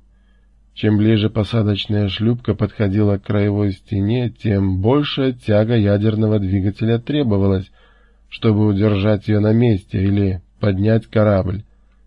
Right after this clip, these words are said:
если отражатели будут выключены. Они приблизились миль на пятьдесят,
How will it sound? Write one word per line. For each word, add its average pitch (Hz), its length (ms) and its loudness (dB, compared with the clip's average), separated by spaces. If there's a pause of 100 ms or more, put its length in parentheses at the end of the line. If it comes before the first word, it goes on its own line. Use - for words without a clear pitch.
(100)
если 110 280 -2
отражатели 107 640 0
будут 107 340 0
выключены. 101 840 -2 (1400)
Они 151 240 2
приблизились 143 760 0
миль 113 400 2
на 127 140 -2
пятьдесят, 127 680 -4